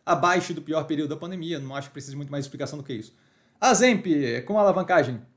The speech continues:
um pouco mais, é, puxada, mas ainda assim deve ter uma redução considerável agora pro final do ano, é, justamente pelo quarto trimestre, né, a entrega do quarto trimestre que tende a ser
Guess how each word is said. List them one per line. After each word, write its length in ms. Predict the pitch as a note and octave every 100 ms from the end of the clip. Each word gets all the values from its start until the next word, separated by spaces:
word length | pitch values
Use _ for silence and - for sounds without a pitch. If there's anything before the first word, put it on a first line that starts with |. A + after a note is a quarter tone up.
| _ _ _ _ _ _ _
um 100 | D#3+
pouco 180 | C#3 G3
mais, 360 | F3 E3 C#3+ -
é, 260 | D3 C#3
puxada, 340 | C#3 C#3+ A3+ G3
mas 140 | D#3+
ainda 140 | F3 E3
assim 180 | D3+
deve 220 | C3 E3+ -
ter 100 | E3+
uma 100 | D3
redução 300 | D3 D#3+ D#3+
considerável 500 | D#3+ C#3 D3 C#3+ C3+
agora 300 | B2+ D3 C#3
pro 80 |
final 180 | - C#3
do 80 | C#3+
ano, 220 | F#3 G3 - _ _ _ _
é, 100 | B2+
justamente 320 | C#3+ E3 D#3+
pelo 160 | D#3 C#3+
quarto 260 | D#3 C#3+
trimestre, 420 | C3 C3+ F3 F3 C3
né, 60 |
a 20 |
entrega 280 | B2+ B2+ C#3+
do 60 | C#3
quarto 180 | C3+ A#2+
trimestre 360 | B2+ C3 -
que 100 | B2+
tende 300 | A#2+ D3+ C3+
a 20 |
ser 320 | B2+ C3 A#2+